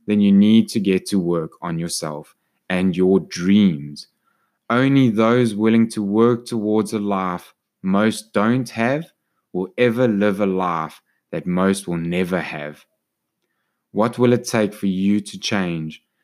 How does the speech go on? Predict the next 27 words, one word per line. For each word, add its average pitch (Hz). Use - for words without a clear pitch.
to -
be 95
proud 117
of 90
who 98
you 101
are 85
and 85
the 78
person 98
that 85
you 90
will, 92
that 92
you 107
will 120
become 107
if 98
you 110
believe 104
in 110
yourself 113
throughout -
two 87
thousand 85
and 80
nineteen? 80